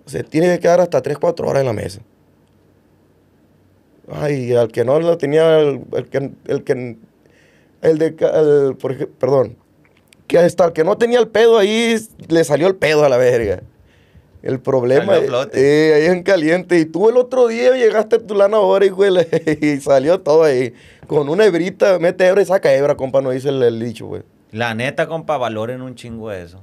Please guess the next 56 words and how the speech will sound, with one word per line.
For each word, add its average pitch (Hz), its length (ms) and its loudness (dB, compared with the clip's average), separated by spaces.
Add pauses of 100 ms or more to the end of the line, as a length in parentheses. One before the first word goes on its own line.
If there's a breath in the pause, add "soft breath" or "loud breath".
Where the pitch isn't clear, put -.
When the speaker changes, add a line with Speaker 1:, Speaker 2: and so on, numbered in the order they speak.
(100)
Speaker 1:
No, 135 220 -2
cómo 143 220 0
Speaker 2:
Sí, 123 60 -2
Speaker 1:
no, 104 60 0
oiga. 127 140 0
Speaker 2:
esto, 120 300 -4
si 135 140 -10
este 127 200 -8
podcast 151 320 -8
lo 143 60 -8
está 127 140 -8
viendo 139 220 -12
su 143 120 -20
familia, 123 520 -14 (460 soft breath)
valoren 117 480 -2
un 135 100 -10
chingo 123 340 -12
eso, 101 200 -10
compa, 101 320 -10
de 98 120 -8
tener 98 340 -12
la 135 120 -8
mesita 127 480 -12
siempre 117 380 -14
reunida. 131 540 -10
Speaker 1:
Sí, - 80 -16
oiga. 104 500 -6
Speaker 2:
Y 123 260 -6
si 120 180 -10
son 131 280 -6
pa' 160 120 -2
llamar 131 300 -4
la 156 60 -2
atención 127 480 -10
o 143 80 -10
son 127 200 -14
pa' 143 160 -10
cosas 135 440 -6
de, 117 160 -4
de, 110 140 -6
de 101 280 -6
superación, 104 640 -8
lo 139 100 -12
que - 60 -20
usted 117 240 -12
quiera, 156 360 -10 (360 soft breath)
valórenla, 95 640 -8
viejo. 80 240 -20
Speaker 1:
No, 98 80 -10
Speaker 2:
Porque 123 220 2
esa 151 160 -2
Speaker 1:
neta - 0 -
que 143 80 -2
sí, 151 100 -2
Speaker 2:
madre, 196 300 -2
Speaker 1:
oiga. 117 120 -14